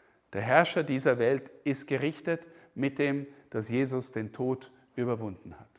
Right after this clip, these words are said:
Ich hätte noch vieles zu sagen, <laughs> sagt er, gell?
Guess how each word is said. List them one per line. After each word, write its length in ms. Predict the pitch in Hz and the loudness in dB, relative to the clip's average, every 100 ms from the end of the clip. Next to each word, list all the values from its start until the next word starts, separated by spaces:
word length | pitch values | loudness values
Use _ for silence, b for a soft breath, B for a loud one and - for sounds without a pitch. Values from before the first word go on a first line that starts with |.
| _ _ b b b b b b b b | _ _ b b b b b b b b
Ich 140 | 131 190 | 0 6
hätte 200 | 220 226 | 6 6
noch 140 | 202 | 4
vieles 480 | - 233 269 226 - | 4 6 8 8 6
zu 80 | 160 | 4
sagen, 540 | 147 156 240 240 202 | 8 10 10 10 6
<laughs> 0 | |
sagt 320 | 196 - - | 8 8 6
er, 80 | 202 | 4
gell? 200 | 151 | 6